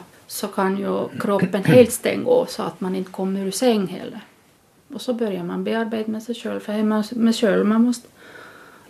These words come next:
man trodde att arbetet var det viktigaste, det skulle man klara. <laughs> Men att det var nog det här familjen och barnen, och det att man själv skulle må bra.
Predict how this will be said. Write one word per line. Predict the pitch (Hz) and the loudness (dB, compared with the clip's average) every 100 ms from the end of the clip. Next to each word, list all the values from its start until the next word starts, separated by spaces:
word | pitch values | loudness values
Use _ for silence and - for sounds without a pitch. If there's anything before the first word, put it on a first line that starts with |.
| _ - | _ -8
man | 196 | -8
trodde | 190 - 247 190 - - - - _ - | -4 6 8 8 2 -14 -18 -20 _ -12
att | - - - | -12 -12 -6
arbetet | - 185 180 175 202 | -2 2 2 2 6
var | 233 | 10
det | 247 | 10
viktigaste, | 190 165 - - - - - | 8 4 0 -8 -10 -6 -2
det | 220 | -2
skulle | - 208 | 0 0
man | 202 | 0
klara. | 202 185 - - - - - - | 0 -4 -2 -4 -2 -2 -2 -8
<laughs> | - - _ | -20 -20 _
Men | 233 208 | -4 -2
att | 202 196 - - - - - _ _ | -2 -6 -14 -18 -18 -20 -20 _ _
det | 202 | -8
var | 196 | -4
nog | 208 220 | -4 -2
det | |
här | 208 | -2
familjen | 196 196 190 190 202 202 | -2 -2 -2 -2 -4 -4
och | 190 | -4
barnen, | 190 185 196 196 | -2 -2 -4 -8
och | 190 - - - | -12 -18 -20 -16
det | 208 | -12
att | 208 208 | -10 -8
man | 202 | -8
själv | 190 - - | -6 -6 -8
skulle | - - 208 | -10 -12 -10
må | 202 | -10
bra. | 196 - | -12 -14